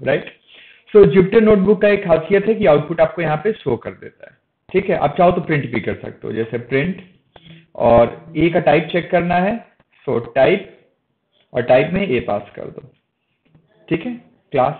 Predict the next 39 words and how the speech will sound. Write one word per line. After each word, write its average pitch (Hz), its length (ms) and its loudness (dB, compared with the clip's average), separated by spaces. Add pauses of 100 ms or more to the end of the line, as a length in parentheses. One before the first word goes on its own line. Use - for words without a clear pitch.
(120)
print 247 300 -2
करेंगे 220 280 2
तो 214 100 -6
पूरा 175 260 2
detail 110 340 0
आएगा। 92 320 -6 (920)
ओके, 160 300 -2 (200)
आप 160 160 2
चाहो 180 140 6
तो 190 120 0
किसी 185 200 -2
variable 160 380 2
में 202 140 0
भी 208 120 4
store 202 240 0
कर 196 120 -2
सकते 180 300 -6
हो, - 20 -6
जैसे 156 280 -4
T 214 420 -8 (240)
assign 127 260 -4
with, 160 200 -4 (220)
function 139 300 -8
का 156 60 -4
नाम 147 220 -4
क्या 156 140 -2
है? 156 100 0
Type, 156 520 -4 (440)
और 120 100 -6
type 131 260 0
में 151 100 -6
क्या 147 140 2
store 151 200 -6
कर 156 160 -2
लेंगे? 175 380 -6 (220)
ए, 120 260 -4
ए 214 160 6
का 214 120 4
type, 120 460 -2